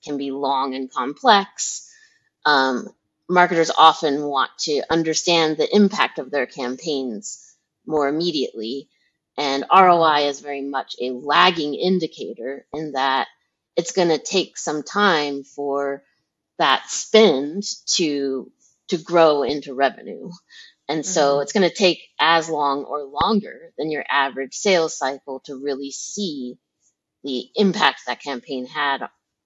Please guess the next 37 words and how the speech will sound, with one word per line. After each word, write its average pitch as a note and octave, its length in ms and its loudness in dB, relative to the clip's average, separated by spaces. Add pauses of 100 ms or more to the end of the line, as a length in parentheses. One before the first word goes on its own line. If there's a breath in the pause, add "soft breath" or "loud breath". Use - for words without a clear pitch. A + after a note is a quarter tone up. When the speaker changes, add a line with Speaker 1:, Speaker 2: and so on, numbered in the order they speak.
Speaker 1:
on G#2+ 240 -6
R F#2+ 220 -4
O F#2+ 120 -12
I. - 260 -8 (100)
So, B2+ 480 -4 (600 loud breath)
um, C3 460 0 (580)
that's F3+ 220 6
where E3+ 140 6
we'll D#3 180 0
suggest C3+ 560 -2
looking C3+ 340 -6
at A2+ 160 -6 (100)
more C3 220 -4
leading F#3 440 4
indicators C3 1200 -6 (260)
if D3 120 -12
you C#3+ 120 -4
want C3+ 260 -2
to D#3+ 60 -6
Speaker 2:
Mm-hmm. - 320 -6
Speaker 1:
look D3+ 280 -4
at, C#3+ 360 -2 (800 loud breath)
you D3 120 -2
know, B2 320 -4 (160)
your D#3+ 140 0
funnel F#3 420 6
metrics, D3 600 -2
like B2+ 140 -4
how C#3+ 160 -4
many C#3 340 -2
M C3+ 180 -4
Q C3+ 240 -6
Ls, C3 640 -4
what's - 300 -8
the B2+ 120 -4
conversion B2+ 640 -6
rate, B2 600 -6